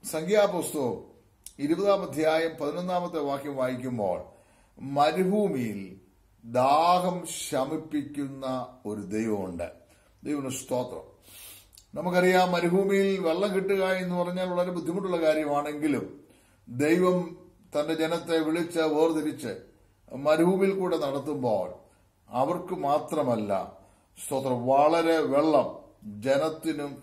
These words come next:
കന്നുകാലികൾക്കും കൊടുക്കുവാൻ തക്കവണ്ണം ഇടയായി തീർന്നു. സ്തോത്രം. ദൈവം അങ്ങനെ അത്ഭുതം ചെയ്തിട്ടുണ്ട്. ഒരിക്കൽ, ആ, ശിംശോൻ,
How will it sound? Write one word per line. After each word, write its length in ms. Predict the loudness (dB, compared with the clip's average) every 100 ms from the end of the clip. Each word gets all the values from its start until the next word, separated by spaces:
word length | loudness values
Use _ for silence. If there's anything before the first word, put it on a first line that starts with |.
| -2
കന്നുകാലികൾക്കും 1160 | -2 -2 2 4 4 2 0 -2 -6 -10 -12 -20 _ _ _ _ _ _ _ _ -8
കൊടുക്കുവാൻ 600 | -2 -2 2 2 2 0
തക്കവണ്ണം 380 | -4 -4 -4 -4
ഇടയായി 360 | -2 0 -2
തീർന്നു. 420 | -2 -8 -10 -10 -12
സ്തോത്രം. 460 | -14 -18 -20 -20 -20 _ -20 -20 -20 -20 -20 _ _ 0
ദൈവം 220 | 4 6
അങ്ങനെ 200 | 4 0
അത്ഭുതം 300 | 2 0 2
ചെയ്തിട്ടുണ്ട്. 640 | 2 0 -2 -2 -4 -4 -8
ഒരിക്കൽ, 680 | -4 0 2 2 0 -6 -8
ആ, 240 | -6 -4
ശിംശോൻ, 600 | -4 -6 -4 -2 -2 -2